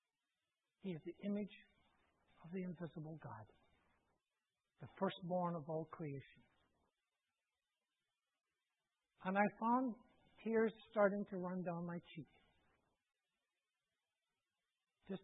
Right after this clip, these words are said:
imagine that. And I began to sing. I'm not a great singer,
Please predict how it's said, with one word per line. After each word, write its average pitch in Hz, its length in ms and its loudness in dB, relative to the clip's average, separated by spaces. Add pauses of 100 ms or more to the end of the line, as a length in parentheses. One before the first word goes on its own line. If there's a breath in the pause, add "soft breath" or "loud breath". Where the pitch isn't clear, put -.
imagine 170 520 -2
that. 127 220 -10 (1700)
And 180 120 2
I 185 140 4
began 196 340 -2
to 220 80 -4 (140)
sing. 127 260 -4 (1600)
I'm 233 160 0
not 240 220 4
a - 60 -
great 185 240 0 (120)
singer, 156 240 -4